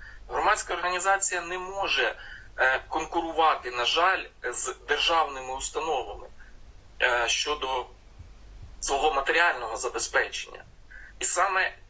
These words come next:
про це ми говоримо, коли намагаємось донести до представників органів державної влади, е, позицію щодо того, що, е, саме Українське товариство сліпих,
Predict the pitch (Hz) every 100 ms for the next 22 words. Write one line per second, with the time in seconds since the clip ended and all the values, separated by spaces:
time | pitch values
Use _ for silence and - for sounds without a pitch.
0 | - - - - - 480 - - 392 175
1 | - - 508 - 381 - 330 330 - -
2 | - - - - - - 151 165 156 -
3 | - - - - - - - - 143 -
4 | 165 170 151 135 - 127 156 156 - 131
5 | - 135 131 127 - - 143 131 - 131
6 | 135 - 151 - - 143 131 127 120 110
7 | 123 - 135 117 120 117 135 180 196 -
8 | - - - - - - - 120 120 -
9 | 139 135 165 - - 127 107 - - 139
10 | 135 170 180 156 - - 151 151 - -
11 | - - - - 101 - - - 151 160
12 | - - - 156 - - 143 139 127 139
13 | - 113 - 117 110 330 - -